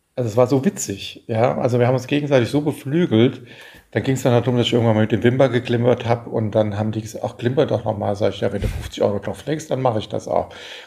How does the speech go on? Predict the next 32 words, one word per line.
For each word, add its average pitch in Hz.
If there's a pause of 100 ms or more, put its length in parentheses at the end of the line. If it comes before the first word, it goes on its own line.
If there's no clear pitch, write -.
(200)
Und 123
dann 110
ging 120
das 135
so 131
hin 139
und 127
her 127
und 127
dann 110
sagte, 117 (480)
äh, 104
der -
eine, 110
Ja, 110
äh, 110
das, -
äh, 104 (120)
wer 98
war 107
denn 117
das? -
Der 92
Julian, 123
glaub 117
ich, -
der 110
hat 104
dann 107
gesagt, 101
"Na 101
ja, 131